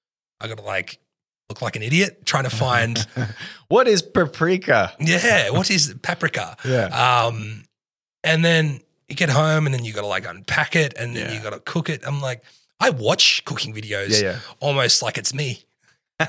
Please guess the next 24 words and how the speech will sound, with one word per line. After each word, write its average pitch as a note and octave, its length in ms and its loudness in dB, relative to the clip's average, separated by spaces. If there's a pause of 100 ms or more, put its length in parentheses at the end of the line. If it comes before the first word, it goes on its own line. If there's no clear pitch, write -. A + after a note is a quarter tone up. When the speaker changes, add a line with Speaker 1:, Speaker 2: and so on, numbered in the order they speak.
Speaker 1:
I'm C#3 140 0
like, A#2 260 -2
Speaker 2:
<laughs> C3 80 -8
Speaker 1:
"That's" C#3 300 2
Speaker 2:
Living C#3 260 6
vicariously. A#2 680 4
Speaker 1:
Yeah, A#3 360 4
literally. G#3 300 2
I, C#3 80 2
like, B2+ 180 -2
watch D3 220 -2
Gordon D3 280 -2
Ramsay. E3 600 0
Speaker 2:
So F3+ 240 -6
good. D#3 300 -12
Speaker 1:
And B2 100 -8
he's, B2 100 -4
like, A2+ 160 -6
yelling F3 220 4
at D#3 80 -2
someone. F3+ 440 2
I'm D#3 60 -2
Speaker 2:
One G#3 140 4
Speaker 1:
like F#4 60 4